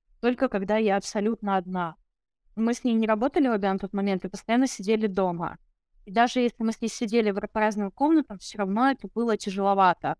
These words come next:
И плюс еще мне, ну, типа, я такая контролирующая пиздень, что я хочу, чтобы вот на общей территории было так, как я хочу.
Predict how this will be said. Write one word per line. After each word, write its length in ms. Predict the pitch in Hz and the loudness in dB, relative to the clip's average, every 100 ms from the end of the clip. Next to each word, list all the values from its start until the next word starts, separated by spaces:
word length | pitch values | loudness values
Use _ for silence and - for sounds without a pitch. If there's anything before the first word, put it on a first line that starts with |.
| _ _ - | _ _ -10
И 80 | 226 | -6
плюс 380 | 240 302 381 320 | 0 2 2 -2
еще 480 | - - 240 220 - _ - | -4 -2 2 2 -2 _ -4
мне, 600 | 208 226 277 285 254 - | 0 2 2 4 2 0
ну, 80 | 247 | -4
типа, 200 | 254 277 | -4 0
я 120 | 247 | 0
такая 360 | 240 - 247 208 | 0 2 2 4
контролирующая 760 | 220 202 233 247 233 - 226 | -2 -2 0 0 0 -2 -4
пиздень, 560 | 214 214 190 269 359 - - | -4 -6 -2 0 0 -2 -10
что 400 | 208 - 214 196 190 _ _ | -16 -8 -2 0 -2 _ _
я 120 | 226 254 | 0 0
хочу, 240 | 330 - | 0 -4
чтобы 300 | - 233 220 | -6 -2 0
вот 180 | 214 - | 0 0
на 140 | 220 | 0
общей 220 | 226 - 196 | 0 -2 -8
территории 400 | 214 - 339 269 | -8 -2 2 2
было 260 | 196 214 196 | 2 0 0
так, 180 | - 330 | -2 -2
как 140 | - - - | -4 -8 0
я 140 | 170 | 0
хочу. 540 | - 170 - - 156 | 0 -12 -10 -8 -8